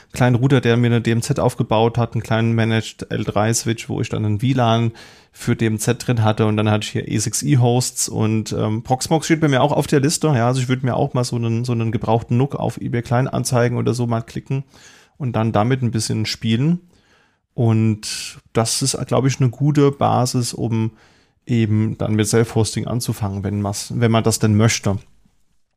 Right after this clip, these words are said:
Was mir in dem Kontext noch einfällt, wir haben ja schon über Nextcloud gesprochen. Und wenn ihr jetzt aber sagt, ihr wollt nur Kontakte und Kalender synchronisieren und euch ist Nextcloud zu fett, weil das kann ja wirklich viel, das kann ja neuesten Versionen auch,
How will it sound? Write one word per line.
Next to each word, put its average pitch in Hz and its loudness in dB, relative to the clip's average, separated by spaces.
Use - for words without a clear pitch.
Was - -10
mir 135 2
in 135 0
dem 135 0
Kontext 156 -2
noch 123 0
einfällt, 143 0
wir 113 2
haben 131 0
ja 135 2
schon 131 -2
über 120 2
Nextcloud 139 -2
gesprochen. 147 -4
Und 123 4
wenn 120 0
ihr 131 2
jetzt 131 2
aber 120 0
sagt, 120 0
ihr 127 4
wollt 120 2
nur 147 2
Kontakte 131 -2
und 127 0
Kalender 127 0
synchronisieren 104 -2
und 110 -4
euch 107 -4
ist - -6
Nextcloud 117 0
zu - -8
fett, - -2
weil 107 2
das 107 0
kann 117 2
ja 110 6
wirklich 107 -2
viel, 127 4
das 110 2
kann 110 2
ja 107 4
neuesten 107 0
Versionen 107 -2
auch, 110 -4